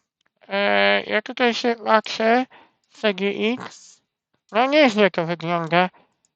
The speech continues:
Ach, nie dodałem tego. Zobaczę, jak będzie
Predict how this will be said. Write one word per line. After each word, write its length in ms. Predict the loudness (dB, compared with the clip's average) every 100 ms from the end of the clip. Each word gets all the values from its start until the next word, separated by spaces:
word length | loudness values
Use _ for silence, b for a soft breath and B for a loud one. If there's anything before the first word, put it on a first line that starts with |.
| _ _ _ _ _ _ _ -16
Ach, 680 | -4 0 4 6 8 6 4 -2
nie 180 | -6 -4
dodałem 560 | 2 4 4 2 -6 -14 _ _ _
tego. 420 | -4 0 -2 -2
Zobaczę, 560 | 0 4 4 4 2
jak 180 | 4 4
będzie 380 | 0 -4 -2